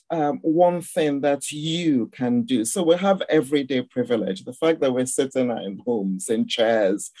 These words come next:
whatever. We've talked about the color of our skin. We've talked about every sort of, um, privilege.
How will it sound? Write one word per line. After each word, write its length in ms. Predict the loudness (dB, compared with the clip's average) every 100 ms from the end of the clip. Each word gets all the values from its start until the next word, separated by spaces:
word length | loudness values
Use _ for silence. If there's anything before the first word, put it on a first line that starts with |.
| -20 _
whatever. 840 | 6 8 8 8 6 2 2 0
We've 380 | -2 -4 -4 2
talked 260 | 2 4 0
about 340 | 2 0 0
the 80 | -2
color 340 | -2 -2 0
of 140 | 0 0
our 120 | -4
skin. 260 | -2 -2
We've 100 | -2 -4 _ _
talked 260 | 0 0 0
about 360 | -2 0 -2 0
every 380 | -2 2 0
sort 380 | 0 -2 -4 -4 -8
of, 220 | -8 -4
um, 160 | -4 -4
privilege. 600 | -8 -6 -4 -6 -8